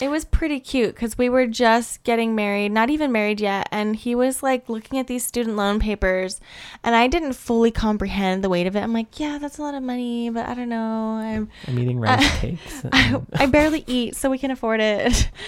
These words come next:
Speaker 1: Um, but he looked at these things and he was like, "Okay, how are we gonna do this?" And he, like, took on my debt as his own,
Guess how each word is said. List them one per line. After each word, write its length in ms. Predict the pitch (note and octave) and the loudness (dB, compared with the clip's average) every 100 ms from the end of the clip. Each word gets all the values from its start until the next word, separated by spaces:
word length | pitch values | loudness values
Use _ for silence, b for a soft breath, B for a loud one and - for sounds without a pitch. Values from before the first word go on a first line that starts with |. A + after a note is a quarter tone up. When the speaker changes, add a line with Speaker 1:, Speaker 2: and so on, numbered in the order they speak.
| B B - | B B 2
Speaker 1:
Um, 380 | C4 B3 G#3 G#3+ | 6 6 6 4
but 140 | A#3+ C#4+ | 2 4
he 160 | D#4+ | 4
looked 240 | D#4 G4 G#4+ | 4 4 2
at 100 | - | 4
these 180 | D#4 | 2
things 220 | - B3 B3+ | 2 0 0
and 80 | C4 | 0
he 60 | |
was 140 | C4+ C#4 | 0 2
like, 280 | C4 - A#3 | 2 0 -6
"Okay, 360 | - G#3 - B B B B - G#3+ | 0 0 0 B B B B -12 -6
how 240 | - A3+ | 4 6
are 80 | A#3+ | 6
we 260 | A#3+ A3+ G#3 | 4 4 4
gonna 200 | G#3 F#3+ | 2 2
do 160 | F#3 | 0
this?" 220 | - G3+ - | 0 -2 -4
And 100 | A3+ | -2
he, 140 | B3+ | 4
like, 280 | C4 A#3+ - | 6 4 0
took 320 | - - C#4+ - | -2 2 2 2
on 360 | G#3+ A3 A#3 A#3 | 4 6 6 4
my 180 | A#3 A3 | 4 4
debt 300 | G3 F#3+ - - | 4 2 2 0
as 220 | G3+ G3+ | 0 2
his 180 | G#3+ G3+ | 0 0
own, 400 | F#3 F#3 E3+ | 2 2 0